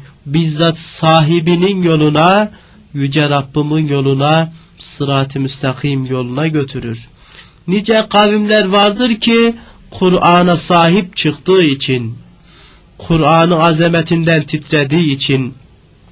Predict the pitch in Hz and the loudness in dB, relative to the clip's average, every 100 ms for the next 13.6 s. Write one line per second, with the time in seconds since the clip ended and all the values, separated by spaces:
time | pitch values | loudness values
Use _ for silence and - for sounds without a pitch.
0 | - - - - - - - 185 - 180 | -20 -20 -20 -20 -20 -8 0 2 4 4
1 | 180 180 185 180 - 175 165 175 180 202 | 6 4 2 0 0 0 0 -2 -2 -2
2 | 185 160 139 131 - 151 190 185 190 208 | 0 0 0 -4 -10 0 2 2 0 0
3 | 180 160 135 139 139 127 120 - - - | 0 0 -2 -2 0 -2 -6 -16 -20 -20
4 | - - 151 170 214 220 - - 208 202 | -20 -14 -4 0 2 2 0 -2 0 2
5 | 185 233 220 214 208 202 180 190 170 151 | 2 2 2 0 2 2 2 2 2 2
6 | 156 147 123 117 - - - - 127 143 | 2 2 -2 -6 -16 -20 -20 -18 -4 -2
7 | 160 165 170 185 - - - _ - 156 | 0 2 2 0 -4 -18 -20 _ -4 -2
8 | 151 120 151 156 165 160 156 147 - 147 | 0 2 2 2 0 -2 -4 -6 -4 -2
9 | 147 143 131 160 175 160 147 135 135 135 | 0 -2 2 2 2 2 -2 -2 -2 0
10 | 135 147 165 185 180 - - - - 143 | -2 2 2 2 -2 -10 -20 -20 -8 -2
11 | 165 160 151 147 143 143 147 147 147 143 | 0 0 -2 -2 -4 -2 -4 -2 -2 -2
12 | 135 143 139 151 143 131 131 147 143 - | -2 -2 -2 -2 -2 -4 -4 -2 -2 -2
13 | 180 180 - 147 120 | -2 -2 0 -2 -2